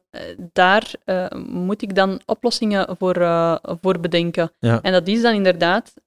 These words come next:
Speaker 1: flexibel zijn en 's nachts training te geven, terwijl
Speaker 2: Ah, ja.
Speaker 1: dat hun kindjes, ehm, in
Speaker 2: Ja,
Speaker 1: bed
Speaker 2: ja,
Speaker 1: liggen,
Speaker 2: tuurlijk.
Speaker 1: bijvoorbeeld.
Speaker 2: Ja.
Speaker 1: Dat is dan inzetten op hun voeding,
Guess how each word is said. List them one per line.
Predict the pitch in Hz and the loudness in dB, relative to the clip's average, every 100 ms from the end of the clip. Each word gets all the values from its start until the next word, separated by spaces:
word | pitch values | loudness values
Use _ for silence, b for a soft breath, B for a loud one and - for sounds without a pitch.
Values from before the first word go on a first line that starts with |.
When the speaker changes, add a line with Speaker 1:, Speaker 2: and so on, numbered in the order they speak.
| - | -6
Speaker 1:
flexibel | 190 - 220 220 233 | -6 -4 -4 2 2
zijn | 214 185 | 2 0
en | 185 190 | -2 -8
's | - | -6
nachts | 202 - | -8 -8
training | - 202 180 180 | -4 -2 -2 -4
te | 175 | -6
geven, | 175 170 165 170 _ - | -4 -4 -4 -6 _ -4
terwijl | 135 156 | 0 2
Speaker 2:
Ah, | 139 | 4
ja. | |
Speaker 1:
dat | 180 - - | 2 -2 -6
hun | 180 | -6
kindjes, | 175 196 202 190 - - | -4 -4 -2 -4 -6 -8
ehm, | 180 165 165 - | -4 -4 -4 -2
in | 175 | 4
Speaker 2:
Ja, | |
Speaker 1:
bed | 131 143 | 4 4
Speaker 2:
ja, | |
Speaker 1:
liggen, | - 139 | 2 2
Speaker 2:
tuurlijk. | 170 151 110 | 0 0 -4
Speaker 1:
bijvoorbeeld. | 190 180 180 175 170 165 | 0 2 2 2 2 0
Speaker 2:
Ja. | 160 _ _ - | -2 _ _ -2
Speaker 1:
Dat | - | -2
is | - 233 214 | 0 -2 2
dan | 196 220 233 | 4 4 0
inzetten | - 226 208 202 196 - | 2 2 4 2 0 -2
op | - | -4
hun | 175 175 | -6 -6
voeding, | 196 240 233 175 | -2 -2 0 -2